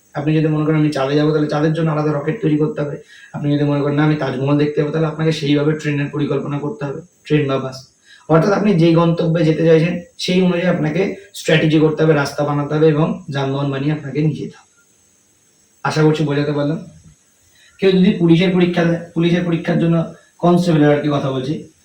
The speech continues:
তাহলে আপনাকে প্রথমে একটা পরীক্ষা দিতে হবে প্রিলি, যেটা পঁচাশি নম্বরের হয়। তারপরে আপনার, সরি, প্রিলিটা একশো নম্বরের হয়। তারপরে আপনাদের এফিসিয়েন্সি অর্থাৎ মাঠ হয়,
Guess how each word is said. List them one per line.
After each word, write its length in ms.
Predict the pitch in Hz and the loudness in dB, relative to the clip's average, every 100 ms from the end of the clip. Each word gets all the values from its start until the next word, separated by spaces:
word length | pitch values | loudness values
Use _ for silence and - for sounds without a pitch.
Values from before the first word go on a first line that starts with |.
| _ _ | _ _
তাহলে 180 | 170 175 | 0 2
আপনাকে 380 | 170 175 180 - | 2 2 -2 -2
প্রথমে 300 | 160 - 170 | -4 -2 0
একটা 180 | 160 165 | 0 -2
পরীক্ষা 420 | - 156 151 165 | 0 0 0 2
দিতে 200 | 160 165 | 2 4
হবে 120 | 165 | 2
প্রিলি, 460 | 160 156 151 160 - - | 2 2 2 2 -6 -6
যেটা 340 | 156 160 165 - | -2 -2 -4 -4
পঁচাশি 380 | 147 160 - | -2 -2 0
নম্বরের 420 | 165 156 160 160 147 | 0 2 2 2 0
হয়। 140 | 151 - _ _ _ - | -4 -10 _ _ _ -4
তারপরে 320 | 147 175 170 | -2 2 0
আপনার, 420 | 165 175 170 - - _ _ _ _ - | 2 0 -2 -8 -20 _ _ _ _ 0
সরি, 220 | 160 143 | 0 0
প্রিলিটা 480 | 139 151 160 180 175 | 2 2 2 2 0
একশো 280 | 170 - 175 | -2 -2 -2
নম্বরের 340 | 170 165 165 | 2 2 4
হয়। 160 | 160 165 - _ _ _ | 2 -2 -10 _ _ _
তারপরে 280 | 147 147 170 | -4 0 0
আপনাদের 440 | 165 165 175 180 | 2 0 0 0
এফিসিয়েন্সি 520 | 151 170 160 170 160 | -2 -2 0 0 0
অর্থাৎ 220 | 156 - 151 | -2 0 -2
মাঠ 340 | 139 151 156 | 0 0 0
হয়, 120 | 156 | -2